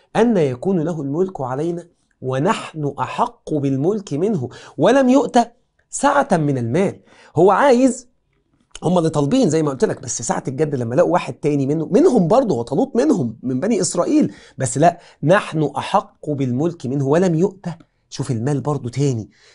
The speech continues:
"سعة من المال". كل مرة المشكلة هي المال.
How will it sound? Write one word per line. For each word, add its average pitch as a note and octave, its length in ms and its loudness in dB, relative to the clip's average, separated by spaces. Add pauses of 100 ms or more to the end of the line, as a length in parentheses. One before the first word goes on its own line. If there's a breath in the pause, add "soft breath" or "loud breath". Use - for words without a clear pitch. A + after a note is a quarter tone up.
"سعة F3+ 500 0 (540)
من C3+ 200 -2
المال". A2+ 480 -6 (300 soft breath)
كل D4 420 6
مرة A3 300 2
المشكلة G3 540 0
هي E3+ 300 -2
المال. A#2+ 500 -4